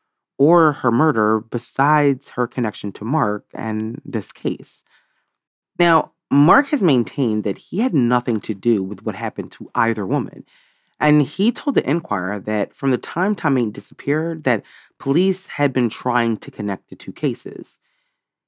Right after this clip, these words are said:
He said that police had interrogated him on numerous occasions, but he maintained that he wasn't a killer. Investigators had even questioned his mom.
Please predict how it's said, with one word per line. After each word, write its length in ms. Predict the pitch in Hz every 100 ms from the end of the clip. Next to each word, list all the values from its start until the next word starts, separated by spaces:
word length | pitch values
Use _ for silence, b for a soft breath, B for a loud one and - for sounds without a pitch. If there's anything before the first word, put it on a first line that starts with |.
| _
He 120 | 196
said 320 | 202 240 196
that 260 | 180 156 -
police 260 | - 170 160
had 120 | 160
interrogated 640 | 123 - 131 120 113 107
him 180 | 113 104
on 340 | - 120 120
numerous 440 | 127 139 131 117 -
occasions, 720 | - 151 117 90 92 82 - -
but 200 | 120 113 _ _ _ _
he 140 | -
maintained 580 | 226 233 - 110 110 113
that 220 | 110 104 _ _
he 200 | - 156
wasn't 500 | 131 110 131 131 120
a 60 | -
killer. 480 | - 165 80 - - _ _ _ _ _ _ _ _ _ _
Investigators 600 | 170 170 247 294 277 226
had 140 | 214 160
even 280 | 151 147 127
questioned 520 | - 135 - 127 110
his 200 | 117 -
mom. 460 | 139 143 - -